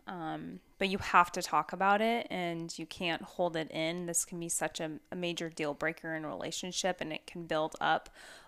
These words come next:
over time. And they're saying in the article, it's just the classic reason why people pursue affairs, which is so wrong. So don't do that.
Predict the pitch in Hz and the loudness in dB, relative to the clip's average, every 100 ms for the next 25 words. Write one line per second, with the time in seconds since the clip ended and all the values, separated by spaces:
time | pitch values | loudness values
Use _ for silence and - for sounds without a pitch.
0 | - 196 165 - 233 233 226 233 233 - | 4 6 6 4 4 4 4 2 -2 -6
1 | _ - - _ _ - - 220 190 170 | _ -20 -20 _ _ -12 -2 2 6 6
2 | 170 - 190 165 165 156 - 156 160 156 | 4 2 0 0 -2 -2 0 -2 -2 -2
3 | 160 - - 160 - 165 - - - 170 | -2 -2 -4 -4 -4 -6 -6 -4 -4 -6
4 | - - - - - 190 - - - - | -8 -8 -8 -6 -6 -6 -10 -6 -2 -2
5 | 214 - - - - - _ - 240 - | -4 -10 -20 -20 -20 -20 _ 0 4 6
6 | 254 262 277 - 349 440 208 - - - | 4 2 0 -2 0 2 0 0 -4 -4
7 | 240 262 - - - - 247 240 - - | -4 -12 -8 -8 -8 -10 -10 -6 -2 0
8 | 240 240 208 185 202 - - - - 208 | 2 2 0 -2 -8 -14 -18 -10 -6 -4
9 | 202 214 - - 214 220 220 175 - | -6 -8 -12 -8 -6 -4 -4 -2 -4